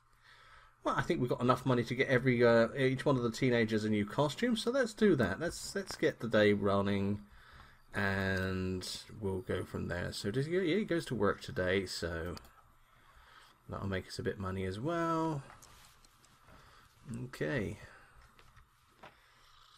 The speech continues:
So, what state are you in? You're, you're, uh, yeah, it's not so much what's wrong with you as what's right with you, isn't it?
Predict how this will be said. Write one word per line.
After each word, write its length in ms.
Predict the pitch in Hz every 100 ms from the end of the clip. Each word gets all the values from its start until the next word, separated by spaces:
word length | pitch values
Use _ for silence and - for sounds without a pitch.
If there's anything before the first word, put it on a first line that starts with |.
| - - - 110
So, 500 | 101 - 101 123 123
what 160 | 170 -
state 340 | - 147 107
are 40 | 110
you 220 | 110 87
in? 340 | 90 90 95
You're, 720 | 147 240 220 208 196 185 165 139
you're, 600 | 127 123 101 98 107 110 - 113
uh, 360 | 107 104 82 92 - - - - - - - - -
yeah, 640 | 110 120 120 110 95 95 - -
it's 280 | 107 107 - - _ _ _ - - - - _ -
not 160 | 156
so 120 | 143
much 260 | 143 123 -
what's 260 | 147 - 127
wrong 240 | 156 131
with 100 | 104
you 140 | 113
as 140 | 127 -
what's 240 | 147 -
right 300 | 131 180 107
with 100 | 98
you, 180 | 92 98 143
isn't 160 | 127
it? 120 | 92